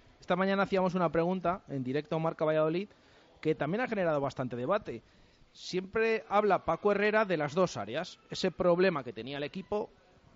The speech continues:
en ataque y en defensa. Bueno, pues hemos visto estos dos encuentros, como hemos dicho, ocho goles a favor, ninguno en contra, seis puntos para el Real Valladolid. Eh, yo no sé qué valoráis más, como la pregunta que les hacíamos a nuestros oyentes esta mañana.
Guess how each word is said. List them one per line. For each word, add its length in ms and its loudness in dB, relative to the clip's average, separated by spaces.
en 100 -16
ataque 520 -2
y 120 -4
en 80 -4
defensa. 460 -6
Bueno, 320 -4
pues 140 -14
hemos 140 -6
visto 280 -6
estos 240 -6
dos 160 -8
encuentros, 480 -4
como 180 -10
hemos 220 -8
dicho, 320 -2
ocho 300 0
goles 220 2
a 80 0
favor, 400 4
ninguno 400 0
en 40 -2
contra, 460 0
seis 260 2
puntos 460 -4
para 500 2
el 320 0
Real 240 4
Valladolid. 420 4
Eh, 320 -4
yo 140 0
no 80 0
sé 160 -2
qué 200 2
valoráis 440 6
más, 400 -6
como 200 -8
la 100 -4
pregunta 320 -2
que 60 -4
les 120 -4
hacíamos 340 -2
a 40 -2
nuestros 280 -4
oyentes 260 -6
esta 180 -8
mañana. 380 -10